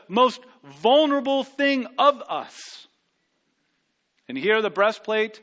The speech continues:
is protecting that, defending that which is most vulnerable of us.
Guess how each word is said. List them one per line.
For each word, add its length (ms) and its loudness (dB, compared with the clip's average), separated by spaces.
is 280 0
protecting 760 -6
that, 260 -8
defending 880 -6
that 280 -6
which 180 -10
is 180 -10
most 360 -8
vulnerable 760 -8
of 240 -8
us. 400 -20